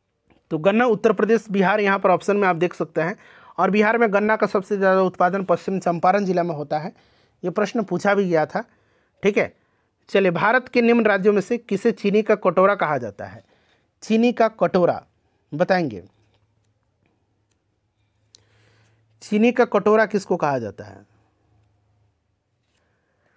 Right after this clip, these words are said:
तो चीनी का कटोरा उत्तर प्रदेश को कहा जाता है। उसके बाद देखिए, भारत में एकमात्र राज्य जो केसर का उत्पादन करता है, अब ये राज्य ना होकर के केंद्र शासित प्रदेश हो गया है,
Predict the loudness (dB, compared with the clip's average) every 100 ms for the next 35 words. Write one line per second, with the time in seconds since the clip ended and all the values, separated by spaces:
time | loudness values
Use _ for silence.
0 | _ _ -4 -4 0 2 2 2 0 2
1 | 4 2 2 0 2 2 2 0 -2 0
2 | 0 -2 -2 -6 -10 _ _ _ -12 -6
3 | 0 2 2 2 2 0 -2 -2 -2 -2
4 | -2 0 0 2 0 0 -2 -4 -2 -2
5 | 0 0 0 2 0 0 -2 -2 -2 -4
6 | -6 _ -6 -4 0 2 2 0 0 0
7 | 0 -4 -4 -4 -2 -2 -2 -2 -2 -6
8 | -6 -6 -8 -8 -6 -8